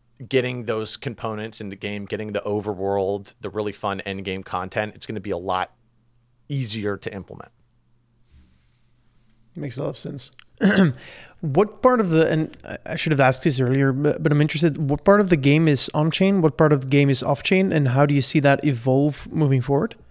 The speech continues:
Speaker 1: Yeah, great question. So <clears throat> from the beginning, we made the intentional strategic choice that we want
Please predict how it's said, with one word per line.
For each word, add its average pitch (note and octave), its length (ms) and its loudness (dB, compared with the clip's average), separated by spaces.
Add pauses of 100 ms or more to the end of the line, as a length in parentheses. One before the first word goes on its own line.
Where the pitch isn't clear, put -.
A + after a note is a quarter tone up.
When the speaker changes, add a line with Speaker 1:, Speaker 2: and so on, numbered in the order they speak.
(160)
Speaker 1:
Yeah, A#2+ 220 0
great C#3 240 -2
question. A#2 400 -2
So B2 360 0 (280)
<clears throat> - 280 -12
from E3+ 200 0
the F#3 40 0
beginning, B2 580 -4 (1080)
we C#3 160 -4
made C#3+ 380 2 (840)
the B2 160 -8
intentional B2+ 480 -6
strategic A#2 420 -8
choice A#2 300 -2
that - 140 -8
we G#2+ 80 -14
want A2+ 340 -6